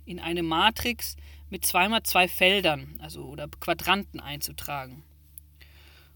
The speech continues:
Und Covey beschreibt es so, dass alle Aufgaben in vier Quadranten geordnet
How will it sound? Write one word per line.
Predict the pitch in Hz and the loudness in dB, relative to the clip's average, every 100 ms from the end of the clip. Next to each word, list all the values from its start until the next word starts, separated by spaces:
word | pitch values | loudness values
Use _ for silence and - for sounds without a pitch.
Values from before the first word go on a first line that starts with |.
| - | -16
Und | 202 - | -12 -10
Covey | 208 214 269 | 0 4 6
beschreibt | 254 - 226 226 | 4 4 6 6
es | 226 - | 4 0
so, | 220 277 | 0 2
dass | 247 - | 2 2
alle | - 214 294 | 4 6 8
Aufgaben | 208 220 - 160 147 160 214 226 - | 8 6 4 2 4 4 0 -6 -8
in | 185 | -8
vier | - - 262 | -8 -4 -4
Quadranten | 254 - 170 - 170 208 214 220 220 - - - - - | -2 0 -2 0 0 0 -4 -6 -8 -10 -20 -20 -20 -14
geordnet | - - 180 190 170 139 - - | -10 4 4 4 0 -6 -8 -14